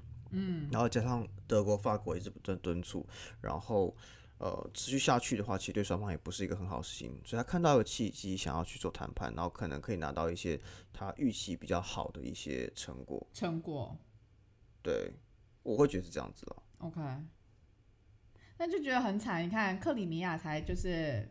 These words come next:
Speaker 1: 被拿走，然后现在又是东北部。
Speaker 2: 嗯，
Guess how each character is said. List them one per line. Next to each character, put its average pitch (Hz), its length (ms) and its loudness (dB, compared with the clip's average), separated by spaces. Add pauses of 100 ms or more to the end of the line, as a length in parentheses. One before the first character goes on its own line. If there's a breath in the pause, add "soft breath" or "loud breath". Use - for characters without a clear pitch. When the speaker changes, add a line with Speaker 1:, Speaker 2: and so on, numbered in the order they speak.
Speaker 1:
被 185 120 -2
拿 139 200 -2
走， 120 220 0
然 147 120 -2
后 185 120 -2
现 202 120 -4
在 190 80 0
又 180 80 2
是 180 100 -2
东 160 220 -4
北 156 140 -4 (120)
部。 - 240 -6 (1200)
Speaker 2:
嗯， 113 840 -4